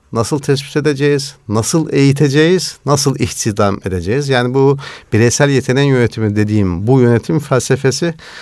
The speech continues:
aslında toplam kalite yönetiminin de yerini alabilecek ve alacak, almaya aday bir yönetim felsefesi. Ne yapacağız? Bulacağız, eğiteceğiz, işe yerleştireceğiz ve ömür boyu kariyer takibi yapacağız.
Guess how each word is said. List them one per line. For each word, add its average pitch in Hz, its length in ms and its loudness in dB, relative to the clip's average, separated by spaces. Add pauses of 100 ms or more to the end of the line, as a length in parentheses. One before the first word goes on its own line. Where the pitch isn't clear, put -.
(180)
aslında 135 360 -2
toplam 135 380 -2
kalite 139 340 -4
yönetiminin 139 920 2
de 110 60 4
yerini 104 360 2
alabilecek 95 840 -2
ve 98 140 0
alacak, 98 420 0
almaya 101 440 0
aday 113 400 0
bir 85 140 -6 (280)
yönetim 98 360 -2
felsefesi. 131 720 -4 (420)
Ne 160 60 2
yapacağız? 143 340 0 (180)
Bulacağız, 120 640 0 (120)
eğiteceğiz, 131 800 2 (140)
işe - 220 0
yerleştireceğiz 143 680 0
ve 127 140 0
ömür 131 240 2
boyu 127 300 0 (280)
kariyer 120 340 2
takibi 87 340 -4
yapacağız. - 460 -16